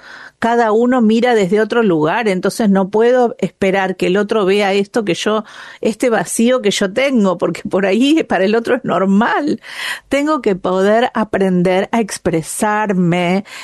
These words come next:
y a pedir, ¿no? Y a decir qué es lo que necesito. Y esto es fundamental cuando educamos. Enseñarle al niño,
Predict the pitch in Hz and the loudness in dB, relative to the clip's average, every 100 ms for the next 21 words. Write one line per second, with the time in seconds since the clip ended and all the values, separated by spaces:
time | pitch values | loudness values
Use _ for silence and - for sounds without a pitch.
0 | - 190 185 180 - 185 170 165 220 240 | -6 0 0 0 -2 0 0 0 0 2
1 | 220 160 156 _ _ - _ - 180 214 | 2 0 -2 _ _ -20 _ -2 0 2
2 | 247 196 180 175 - 262 254 - 240 233 | 0 2 0 -2 -2 -2 -2 0 0 2
3 | 262 214 180 160 - 151 - 220 185 165 | 0 0 -2 -4 -6 -8 -2 0 0 0
4 | 165 202 240 - 254 285 294 262 190 196 | 0 0 -4 -4 -2 0 0 2 2 0
5 | 190 262 262 170 165 156 160 - 160 147 | 0 -4 -2 -4 -2 0 -2 -2 -4 -4
6 | 139 - - - - - - 208 - 202 | -4 -6 -10 -14 -12 -6 -2 0 2 2
7 | 196 233 277 285 240 208 220 233 190 170 | 2 2 0 0 0 2 2 4 2 2
8 | 165 175 254 | 0 0 -2